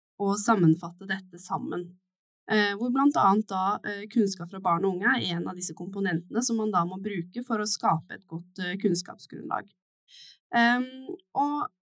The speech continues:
det er jo sånn som Russell også sa nå i stad, at det her med medvirkning er noe som man ikke nødvendigvis får til i tilstrekkelig grad. Det så man i denne N O U-en Svikt og svik som Russell nevnte,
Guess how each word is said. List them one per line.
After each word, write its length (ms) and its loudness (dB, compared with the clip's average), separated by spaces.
det 140 0
er 100 6
jo 120 -2
sånn 180 -4
som 160 -4
Russell 340 0
også 200 -10
sa 220 2
nå 160 -6
i 40 -8
stad, 480 4
at 180 -10
det 180 -2
her 200 2
med 200 2
medvirkning 680 0
er 300 4
noe 220 2
som 520 -6
man 240 -6
ikke 240 -6
nødvendigvis 520 -4
får 260 0
til 180 -16
i 60 -14
tilstrekkelig 580 -12
grad. 220 -2
Det 100 2
så 220 0
man 160 -4
i 60 -2
denne 280 -6
N 120 -6
O 40 -10
U-en 360 -6
Svikt 280 -8
og 80 -16
svik 240 0
som 300 -4
Russell 380 -10
nevnte, 360 -2